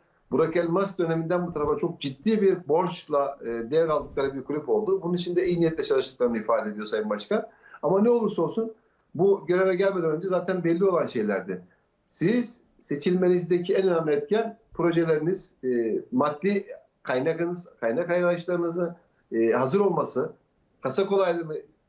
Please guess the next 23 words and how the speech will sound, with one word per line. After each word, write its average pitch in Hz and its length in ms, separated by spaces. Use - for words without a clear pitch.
ifade 131 400
etmeniz 143 480
ve 175 100
transferlerin 196 720
hazır 208 220
olduğunu 156 280
ifade 123 160
etmeniz. 107 180
Şimdi 180 160
bakıyorum 185 440
Dena 165 280
ile 170 160
görüşüldü, 170 600
Kaan 139 200
Ayhan'la 175 280
görüşüldü, 175 600
Umut 156 220
Bozok'la 170 360
görüşüldü. 175 680
Bir 139 120
dünya 185 320
yıldızı, 180 520
dünya, 180 440